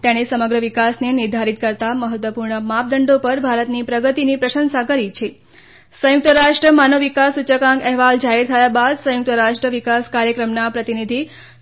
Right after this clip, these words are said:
સુશ્રી કેટલીન વિઝને જણાવ્યું હતું કે ભારતે માનવ વિકાસના ક્ષેત્રમાં નોંધપાત્ર પ્રગતિ નોંધાવી છે.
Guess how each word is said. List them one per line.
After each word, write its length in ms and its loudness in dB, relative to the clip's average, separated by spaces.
સુશ્રી 420 2
કેટલીન 440 2
વિઝને 360 2
જણાવ્યું 420 2
હતું 200 -4
કે 100 0
ભારતે 440 0
માનવ 280 2
વિકાસના 540 -2
ક્ષેત્રમાં 540 -2
નોંધપાત્ર 540 -2
પ્રગતિ 420 -4
નોંધાવી 440 0
છે. 220 -6